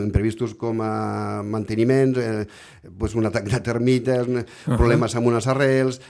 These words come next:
Speaker 1: la cuina nova, goteres, això, nosaltres hem pagat quasi dos-cents mil euros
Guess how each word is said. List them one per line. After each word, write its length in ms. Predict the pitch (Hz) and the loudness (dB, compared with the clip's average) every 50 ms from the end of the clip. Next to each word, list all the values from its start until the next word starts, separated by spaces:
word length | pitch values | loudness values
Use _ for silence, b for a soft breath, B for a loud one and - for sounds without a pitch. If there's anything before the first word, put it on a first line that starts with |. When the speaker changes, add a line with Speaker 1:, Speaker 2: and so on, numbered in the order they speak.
| B | B
Speaker 1:
la 120 | - 107 110 | -6 -4 -2
cuina 220 | 117 120 123 131 131 | 0 0 2 2 4
nova, 280 | 131 127 127 127 131 123 | 4 4 4 4 4 4
goteres, 460 | 123 120 131 131 127 123 123 131 120 117 | 2 2 0 0 0 0 0 0 -2 -4
això, 340 | 110 107 - 127 131 - - - _ _ _ | -6 -4 -4 -4 -4 -6 -8 -14 _ _ _
nosaltres 300 | 113 110 107 110 127 123 | -6 -6 -6 -6 -4 -6
hem 80 | 131 | -4
pagat 240 | 113 120 117 131 131 | -4 -4 -4 -4 -4
quasi 220 | 131 131 127 - 123 | -6 -8 -8 -6 -6
dos-cents 420 | 123 113 - 120 113 110 104 107 | -6 -6 -4 -6 -8 -8 -8 -8
mil 240 | 117 120 127 123 113 | -6 -4 -4 -2 -2
euros 720 | 117 117 117 107 98 98 98 92 90 - - - - | -2 -2 -2 -2 -4 -6 -10 -10 -12 -16 -20 -20 -20